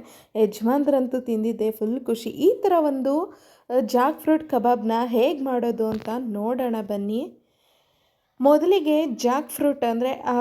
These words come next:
ಹಲಸಿನಕಾಯಿ ಇರುತ್ತಲ್ವಾ, ಈ ರಾ ಜಾಕ್ ಫ್ರೂಟನ್ನು ನೀಟಾಗಿ ತೊಳೆದು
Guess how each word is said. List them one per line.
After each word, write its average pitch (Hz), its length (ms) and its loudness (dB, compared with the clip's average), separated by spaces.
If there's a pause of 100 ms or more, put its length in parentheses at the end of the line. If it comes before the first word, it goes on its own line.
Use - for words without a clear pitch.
(320)
ಹಲಸಿನಕಾಯಿ 254 840 0
ಇರುತ್ತಲ್ವಾ, 220 720 -4 (260)
ಈ 277 140 0
ರಾ 269 200 2
ಜಾಕ್ 269 320 0
ಫ್ರೂಟನ್ನು 247 480 0
ನೀಟಾಗಿ 247 800 -2
ತೊಳೆದು 220 680 0